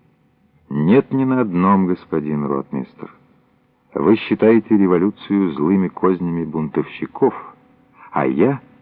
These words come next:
объективной исторической закономерностью». У Коллинга выписались возле рта жёсткие морщины и резко дёрнулась бровь. Он прошёл к столу и деловито раскрыл папку.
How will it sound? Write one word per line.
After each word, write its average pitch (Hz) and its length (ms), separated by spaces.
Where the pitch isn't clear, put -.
объективной 120 1000
исторической - 840
закономерностью». 67 1000
У 104 140
Коллинга 117 760
выписались 104 800
возле 95 360
рта 98 340
жёсткие 92 600
морщины 95 600
и 85 60
резко 95 400
дёрнулась 87 520
бровь. 76 300
Он 87 140
прошёл 82 300
к - 80
столу 92 360
и 76 80
деловито 78 380
раскрыл 82 340
папку. - 540